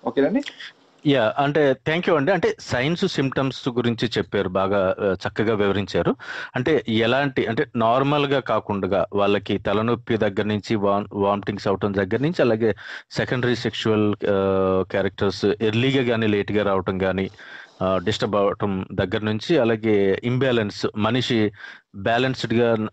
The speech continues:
Speaker 2: ఆ, స్థిరంగా
Speaker 1: నడవలేకపోవడం.
Speaker 2: నడవలేకపోవటం దగ్గర నుంచి, ఇంకా maybe,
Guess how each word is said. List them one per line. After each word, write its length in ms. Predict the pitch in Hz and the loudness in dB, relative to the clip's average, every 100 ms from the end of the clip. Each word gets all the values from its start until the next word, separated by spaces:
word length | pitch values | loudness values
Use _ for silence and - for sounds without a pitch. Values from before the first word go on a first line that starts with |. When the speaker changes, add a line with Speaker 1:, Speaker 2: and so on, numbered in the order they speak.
| 107 | 0
Speaker 2:
ఆ, 180 | 104 | 0
స్థిరంగా 460 | 101 - 117 120 120 | 0 -2 -2 0 2
Speaker 1:
నడవలేకపోవడం. 160 | 117 113 | 4 4
Speaker 2:
నడవలేకపోవటం 800 | 107 110 107 95 104 101 104 | 2 2 0 -2 -2 -2 -2
దగ్గర 200 | 101 95 | -2 -2
నుంచి, 440 | 110 135 170 247 190 | -2 -2 -2 0 0
ఇంకా 340 | 147 160 147 | 0 2 2
maybe, 400 | 127 120 117 117 | 2 0 0 0